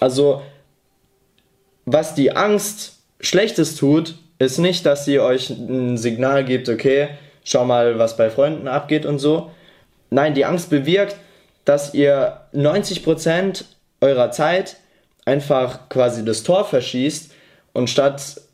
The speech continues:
äh, wirklich irgendwie up-to-date mit irgendwas zu sein, ihr so wie, wie so ein Zombie irgendwelche komischen Tweets oder Fotos auf Insta,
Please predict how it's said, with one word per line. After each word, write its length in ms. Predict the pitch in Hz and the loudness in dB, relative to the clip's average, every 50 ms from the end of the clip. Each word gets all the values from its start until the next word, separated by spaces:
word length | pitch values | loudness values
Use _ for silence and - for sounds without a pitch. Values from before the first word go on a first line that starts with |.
| _ - | _ -14
äh, 280 | - - - - - - - - - - - | -4 -2 0 0 0 -2 -6 -10 -12 -12 -10
wirklich 760 | - 127 127 139 135 139 135 131 131 - - - - - - | -2 0 0 0 0 0 -2 -2 -2 -4 -6 -8 -8 -4 -2
irgendwie 560 | 131 135 123 127 123 113 113 117 117 117 110 | 0 0 0 0 -2 -2 0 0 2 2 2
up-to-date 640 | - 120 120 - - - 110 95 120 139 185 196 - | 0 0 -4 -4 -4 -6 -2 0 2 2 2 0 -2
mit 160 | 131 123 98 - | -4 -4 -2 0
irgendwas 440 | 117 117 117 113 110 113 113 - | -2 0 0 0 0 -2 -2 -4
zu 80 | - 113 | -6 -4
sein, 420 | 107 104 110 110 113 123 135 143 139 - - - - - - _ _ _ _ _ | 0 0 0 0 0 0 -2 -4 -8 -10 -18 -20 -20 -20 -20 _ _ _ _ _
ihr 760 | - 139 135 135 135 135 135 131 131 131 127 123 - - - - _ _ _ _ | 0 2 4 4 4 2 2 2 2 2 2 0 -2 -4 -8 -12 _ _ _ _
so 600 | - 127 117 135 127 131 131 131 127 127 - - | -10 -2 2 4 4 4 4 4 4 2 2 0
wie, 240 | 127 127 147 156 143 | -2 -2 -2 0 0
wie 100 | 156 170 156 | 0 0 0
so 140 | 147 160 | 2 2
ein 120 | 151 139 120 | 0 0 0
Zombie 580 | 113 127 135 156 180 175 180 180 185 170 - - | 0 0 0 2 0 -2 -2 0 -2 -2 -2 0
irgendwelche 580 | 147 156 156 170 156 160 170 165 - 175 151 | 0 0 2 2 0 0 -2 -2 0 -2 -2
komischen 520 | 147 160 156 151 156 151 - - 139 123 131 | 0 0 0 0 0 -2 -4 -4 -4 -4 -6
Tweets 600 | - - 131 131 147 180 190 180 - - - - | -6 -2 0 0 0 0 -2 -4 -8 -12 -4 -2
oder 400 | 131 135 127 135 123 123 123 120 | -2 0 2 2 4 4 4 2
Fotos 400 | 123 - 143 143 143 160 143 - | 2 0 0 0 0 -2 -4 -4
auf 200 | 139 127 - - | -4 -4 -4 -4
Insta, 600 | 127 135 139 - - 143 143 139 139 139 - - | -4 -4 -2 0 2 2 2 2 0 -4 -8 -12